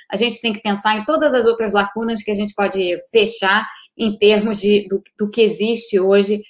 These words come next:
de, de sistema tributário no Brasil. Ah, mas isso vai tirar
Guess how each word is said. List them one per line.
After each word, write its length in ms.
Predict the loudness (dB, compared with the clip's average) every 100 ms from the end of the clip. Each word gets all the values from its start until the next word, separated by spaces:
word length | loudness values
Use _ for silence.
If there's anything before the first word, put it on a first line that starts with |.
| _ _
de, 480 | 0 4 4 0
de 140 | -2 -2
sistema 480 | -2 -8 -4 -4 -2
tributário 580 | -4 -6 -2 0 0
no 80 | -2
Brasil. 380 | -2 -2 -2 -6 -10 -20 -2
Ah, 300 | 4 4 4
mas 180 | 2 -2
isso 180 | -6 -6
vai 120 | -6
tirar 380 | -6 -4 -2 -4